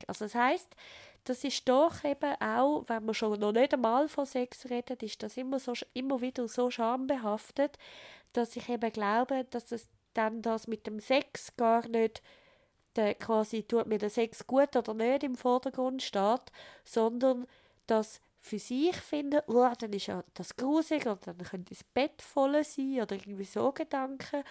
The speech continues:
Oder eben mein Partner, meine Partnerin könnte das grusig dann finden und sich irgendwie ekeln. Und sozusagen,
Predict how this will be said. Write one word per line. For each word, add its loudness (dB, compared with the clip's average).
Oder 2
eben -2
mein -2
Partner, 2
meine -2
Partnerin -2
könnte -2
das -2
grusig -4
dann -4
finden -4
und -8
sich -8
irgendwie -2
ekeln. -2
Und -4
sozusagen, 0